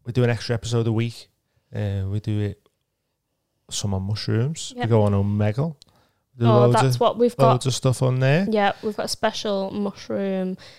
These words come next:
Speaker 2: Omegle episode coming, hopefully.
Speaker 1: Yeah. Um, go check out the live shows. Um, Hot Water, open mic every Monday. Uh, Mild High Comedy Club,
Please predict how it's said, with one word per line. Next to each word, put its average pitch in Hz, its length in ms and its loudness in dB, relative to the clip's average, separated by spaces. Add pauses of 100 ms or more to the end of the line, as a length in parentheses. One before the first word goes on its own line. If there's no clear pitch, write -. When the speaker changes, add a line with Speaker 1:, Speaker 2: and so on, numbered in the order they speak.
(240)
Speaker 2:
Omegle 190 600 -2
episode 196 540 -8
coming, 196 280 -6
hopefully. 202 560 -4
Speaker 1:
Yeah. 120 240 4 (200)
Um, 117 580 0 (640)
go 127 180 0
check 123 260 -4
out 117 220 -2
the 123 80 0
live 123 440 4
shows. 127 760 0 (300)
Um, 113 300 -2
Hot - 220 -4
Water, 120 560 4 (120)
open 113 300 -2
mic 110 240 0 (160)
every 110 220 -6
Monday. 120 640 4 (640)
Uh, 95 380 -2
Mild 110 340 0
High 104 500 -2
Comedy 113 380 0
Club, 107 420 0